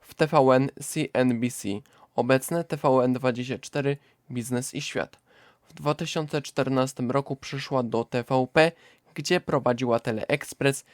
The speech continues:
i programy T V P Info, Info Tydzień i Teleekspres Ekstra. I nadszedł ten pamiętny rok dwa tysiące dwudziesty. Dokładnie było to jesienią, kiedy głośno było o orzeczeniu T K w sprawie aborcji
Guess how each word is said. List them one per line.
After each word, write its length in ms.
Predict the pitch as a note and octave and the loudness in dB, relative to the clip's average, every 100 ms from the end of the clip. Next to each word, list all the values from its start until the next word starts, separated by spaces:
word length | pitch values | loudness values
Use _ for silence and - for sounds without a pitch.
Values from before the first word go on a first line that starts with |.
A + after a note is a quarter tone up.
| _ _ | _ _
i 80 | E3 | -8
programy 540 | - D#3 C3+ C3 B2+ | -2 0 4 4 4
T 120 | B2 C#3 | 0 -4
V 200 | C3 B2 | -2 -2
P 120 | - | -4
Info, 440 | - B2 - D3+ D3 _ _ | -4 -4 -2 -4 -4 _ _
Info 340 | C#3+ C#3 - A2 | -4 -2 -4 -2
Tydzień 400 | D#3+ C#3+ C#3+ D3 _ _ - | -2 2 0 -2 _ _ -4
i 140 | F#3 | -4
Teleekspres 840 | - D3+ C3 A2 A2+ - C3+ C3 - | 0 0 2 0 -4 -8 -4 -4 -2
Ekstra. 380 | B2+ - - A#2 _ _ _ _ _ | -4 -4 -14 -16 _ _ _ _ _
I 220 | F3 G3+ | 0 2
nadszedł 840 | D#3 C#3 C#3 C3+ - - C#3 C#3+ C#3+ | 2 4 4 2 -6 -6 -6 -6 -6
ten 400 | C#3 A#2+ B2+ B2+ | -2 0 0 -2
pamiętny 800 | D#3 C#3 A#2 A2 - - B2+ | -2 0 0 -2 -6 -2 0
rok 220 | A2 G#2+ - | 2 2 -2
dwa 260 | - G#2 | -2 -2
tysiące 440 | - B2+ A#2 G2+ G#2+ | -2 -10 -10 -8 -8
dwudziesty. 580 | A#2 A#2 B2+ - F2+ - _ - _ - | -2 2 2 2 -10 -14 _ -20 _ -6
Dokładnie 440 | D3 E3 D#3+ F3 | 2 4 4 4
było 260 | D3+ D3+ C#3+ | 2 2 2
to 120 | D3 | 4
jesienią, 680 | C3 C3 - D3+ A2+ B2 C#3+ | 2 2 2 2 2 2 0
kiedy 220 | C#3+ B2 | -4 -4
głośno 460 | B2+ B2+ D3 D#3 A#2+ | 2 2 2 2 0
było 340 | A#2+ A#2+ B2+ - - _ _ | 2 0 0 -6 -20 _ _
o 160 | E3+ | 4
orzeczeniu 580 | - D#3 C#3+ - C#3 C3 | 6 4 2 0 0 0
T 160 | - C#3 | -2 -4
K 280 | - B2 B2+ | 4 4 4
w 100 | - | -6
sprawie 560 | - - B2+ A#2+ A2+ | -12 0 2 2 0
aborcji 600 | A2+ A#2 A#2+ B2+ - F#3+ | 0 2 2 0 -6 -6